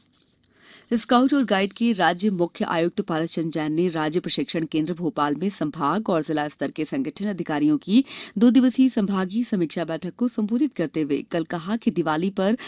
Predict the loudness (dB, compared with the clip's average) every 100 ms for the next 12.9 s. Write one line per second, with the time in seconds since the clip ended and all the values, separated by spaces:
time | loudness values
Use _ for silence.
0 | -14 -4 0 2 2 -2 -12 -2 2 2
1 | 2 0 -2 -4 -4 -6 -8 -6 -6 -2
2 | 0 0 -2 -2 0 -2 0 -2 -4 -4
3 | -2 2 2 2 -2 -2 -12 -18 2 6
4 | 8 6 4 2 2 2 0 2 0 0
5 | -2 -2 -2 -4 -4 -8 -8 -6 -6 -4
6 | -6 -4 -6 -2 -2 -2 -6 -16 -2 6
7 | 8 8 4 0 0 -2 -2 -2 0 -2
8 | -2 -6 -6 -2 -2 0 -2 0 -2 -2
9 | -2 0 -4 -2 0 -2 0 0 0 -2
10 | -2 0 -2 -2 -4 -4 -4 -4 -6 -4
11 | -4 -4 -4 -2 -2 -2 -2 -2 -4 -8
12 | -8 0 0 0 -4 -2 -2 2